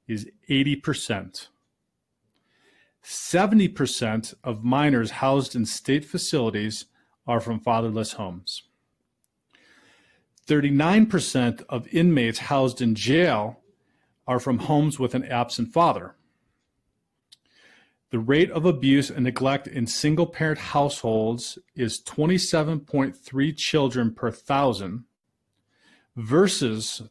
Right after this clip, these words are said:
the rate of abuse and neglect in two-parent households, which is fifteen point five children per household. That's almost double. And that's something that we don't, that might be a show, that might be a show,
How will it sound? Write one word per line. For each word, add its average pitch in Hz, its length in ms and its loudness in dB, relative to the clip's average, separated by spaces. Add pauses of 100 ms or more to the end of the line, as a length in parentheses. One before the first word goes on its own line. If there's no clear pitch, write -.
the 127 80 2
rate 127 360 2
of 120 160 -8
abuse 131 460 -2
and 131 80 2
neglect 123 460 0
in 107 180 -10
two-parent 160 800 0
households, - 840 -6 (520)
which 127 220 -2
is 117 160 0
fifteen 165 640 -2
point 127 320 -2
five 139 640 0 (280)
children 113 680 0
per 113 160 -2
household. 110 460 -4
That's 110 260 -4
almost 151 580 -2 (220)
double. 110 460 -2 (440)
And 120 100 -4
that's 170 200 0
something 151 380 0
that 127 120 2
we 117 140 0
don't, 135 600 0 (520)
that 151 160 -2
might 151 180 0
be 147 80 2
a 123 80 4
show, 131 540 2
that 139 180 -2
might 147 220 -2
be 139 100 2
a 117 80 2
show, 131 680 2